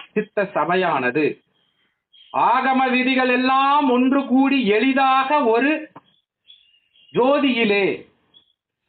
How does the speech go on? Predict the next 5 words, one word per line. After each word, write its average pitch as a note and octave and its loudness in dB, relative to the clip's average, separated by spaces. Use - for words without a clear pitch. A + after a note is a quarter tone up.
ஒரே G#3+ 0
ஒரு G#3+ 2
ஜோதியிலே, F3+ 0
எரியும் F#3 0
விளக்கிலே G#3 0